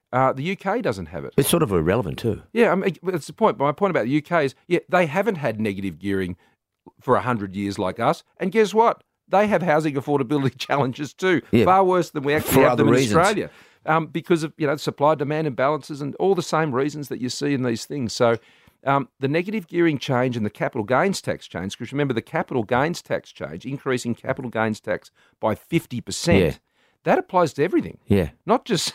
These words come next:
Speaker 1: <laughs> housing.
Speaker 2: Yep.
Speaker 1: So if you're a small business that is buying a factory, you know, that you, that you use, things like this,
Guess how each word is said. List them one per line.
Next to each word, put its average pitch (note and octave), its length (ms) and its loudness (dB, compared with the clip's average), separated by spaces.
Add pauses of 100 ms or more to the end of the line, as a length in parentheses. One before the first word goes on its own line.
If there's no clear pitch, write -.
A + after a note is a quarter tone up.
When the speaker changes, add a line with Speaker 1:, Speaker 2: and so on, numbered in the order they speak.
(100)
Speaker 1:
<laughs> B2 120 -10
housing. E3 400 4
Speaker 2:
Yep. - 140 2 (260)
Speaker 1:
So E3+ 200 4
if D#3+ 100 -2
you're G#3+ 160 2
a F#3 40 0
small E3 240 -2
business E3+ 420 -2
that A#2+ 240 -4
is A#2 80 0
buying C3+ 280 2
a F#2+ 40 -6
factory, - 500 -6 (720)
you C3 100 -2
know, G2 80 -2
that G2+ 180 -4
you, B2 220 0 (420)
that A#2+ 160 -2
you G#2+ 120 0
use, E2+ 320 -2
things F#3 260 0
like D#3+ 200 0
this, - 280 -8